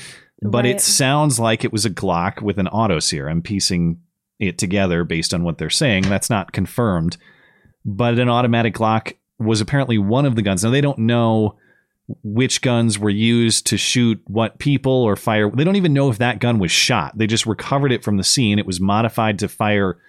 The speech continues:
Speaker 1: uh, automatic fire, and it was stolen.
Speaker 2: Right.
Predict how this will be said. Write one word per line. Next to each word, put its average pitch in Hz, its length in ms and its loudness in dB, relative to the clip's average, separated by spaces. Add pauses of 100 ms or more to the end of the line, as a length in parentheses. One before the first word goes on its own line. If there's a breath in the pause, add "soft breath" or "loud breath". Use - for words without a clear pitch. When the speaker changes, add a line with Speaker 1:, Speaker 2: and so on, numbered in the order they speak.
(280 soft breath)
Speaker 1:
uh, 92 160 -4
automatic 107 500 2
fire, 92 360 0
and 92 100 -2
it 92 60 0
was 85 120 -4
stolen. 165 600 -2 (640 soft breath)
Speaker 2:
Right. 208 400 -6